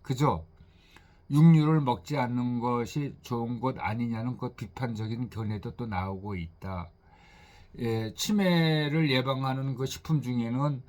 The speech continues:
예, 등푸른 수-, 예, 생선이라고 하는 그 생선이 또 있지요. 뭐 여러 가지 좋은 음식이 많이 있겠습니다만, 생선 중에서도 등푸른 생선이 치매를, 예, 예방하는 데 아주 그 탁월한 그 효과가 있다고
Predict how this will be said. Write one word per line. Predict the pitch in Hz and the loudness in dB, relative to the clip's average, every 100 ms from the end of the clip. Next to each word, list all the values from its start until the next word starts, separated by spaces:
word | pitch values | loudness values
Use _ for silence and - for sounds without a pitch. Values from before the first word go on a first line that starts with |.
| - - - | -20 -18 -6
예, | 113 117 113 110 | 0 0 0 -2
등푸른 | - 143 143 - 147 143 135 | 0 0 0 -2 -4 -2 -4
수-, | 151 139 - | -6 -8 -8
예, | 113 110 | -6 -4
생선이라고 | - 165 151 135 127 123 | 0 2 2 0 -2 -2
하는 | 123 120 120 113 - | -2 -4 -6 -10 -14
그 | 107 110 107 92 | -10 -8 -6 -6
생선이 | - 143 135 123 | -4 -2 0 -2
또 | - | -4
있지요. | 104 85 - 98 98 131 147 - _ _ _ _ _ | -6 -6 -6 -6 -4 -6 -8 -16 _ _ _ _ _
뭐 | 113 120 | -4 0
여러 | 135 147 | 2 2
가지 | 143 135 131 | 0 -2 -2
좋은 | 127 127 131 | 0 2 0
음식이 | 120 110 120 | -2 -2 -4
많이 | 123 110 120 | -4 -2 -4
있겠습니다만, | 90 107 98 110 107 107 120 | -6 -8 -6 -6 -4 -4 -6
생선 | 127 160 143 123 | -2 -2 -2 -4
중에서도 | 107 110 98 98 117 147 147 - - - | -4 -4 -4 -6 -4 -6 -6 -16 -20 -10
등푸른 | - 139 131 131 127 | -2 -2 -2 -2 -2
생선이 | 117 123 104 113 110 117 170 170 - - | -2 -4 -4 -6 -4 -2 -2 -4 -14 -18
치매를, | - 214 196 117 92 80 - - - _ | -6 2 2 2 0 -4 -10 -20 -20 _
예, | 113 113 | -4 -2
예방하는 | 123 139 135 123 117 113 | 2 2 2 0 -4 -4
데 | 113 | -6
아주 | 98 98 123 131 117 | -6 -4 -4 -4 -4
그 | 117 117 107 | -6 -6 -8
탁월한 | - 156 170 135 87 - - - - - | -6 0 2 2 -2 -8 -18 -20 -20 -12
그 | 120 | -10
효과가 | 110 170 175 143 127 | -4 -2 0 0 -2
있다고 | 98 113 107 110 107 90 | -4 -8 -8 -6 -6 -6